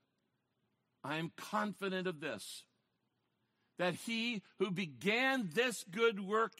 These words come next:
in you will carry it on to completion until the day of Jesus Christ."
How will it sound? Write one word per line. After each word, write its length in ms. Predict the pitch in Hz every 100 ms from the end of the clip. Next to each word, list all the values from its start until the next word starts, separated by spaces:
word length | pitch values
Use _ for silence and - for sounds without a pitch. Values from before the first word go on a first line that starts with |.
| -
in 280 | 214 208 196
you 420 | 208 208 151 95 _ _ _ _ _ _ _ _ -
will 180 | 214 233
carry 460 | - - 254 285 277
it 80 |
on 200 | 277 277
to 80 | 262
completion 720 | 202 240 185 240 214 - 98 - _ _ _ _ _ _ _ _ _ _ _ _ _ _ -
until 240 | 127 156
the 100 | 151
day 200 | 139 143
of 80 | 135
Jesus 340 | 120 131 110 -
Christ." 480 | - - 170 -